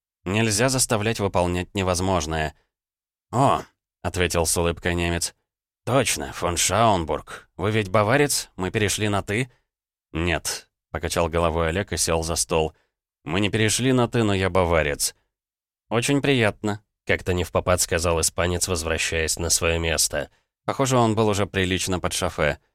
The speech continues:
«Мне тоже», кивнул Олег. «Выпьете?» спросил Грабман. Внешне он был типичным прусаком. Во всяком случае, в воображении Олега,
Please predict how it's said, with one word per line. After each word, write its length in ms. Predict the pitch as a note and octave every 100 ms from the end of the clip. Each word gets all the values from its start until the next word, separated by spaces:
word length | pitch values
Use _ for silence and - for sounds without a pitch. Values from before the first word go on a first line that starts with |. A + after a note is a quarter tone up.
| _ _ _ _ _
«Мне 280 | D#2 F2+ E2+
тоже», 320 | A2+ E2 B1
кивнул 400 | - C#2+ D2 D2
Олег. 340 | D2 C#2 - _ _ _ _ _ _ _
«Выпьете?» 640 | E2 A#2+ A#2+ C#3 B2 D3+ C3 _ _
спросил 460 | - - D#2 - D2+
Грабман. 500 | D2+ D#2 D2+ D2+ D2+ - _ _ _ E2
Внешне 480 | F#2+ B2+ B2+ B2+
он 160 | B2 G#2+
был 160 | A#2+ A2+
типичным 560 | G#2 A2 G2 G#2 F#2+
прусаком. 640 | F#2+ F#2+ F#2+ - E2 D2+ - _
Во 140 | F#2+ G#2+
всяком 320 | C#3+ C3+ A#2+
случае, 360 | C3+ B2 A#2+
в 60 | G2+
воображении 720 | G2+ G2 G2 F#2 G2+ F#2+ F#2 -
Олега, 440 | E2+ F2 G2+ G2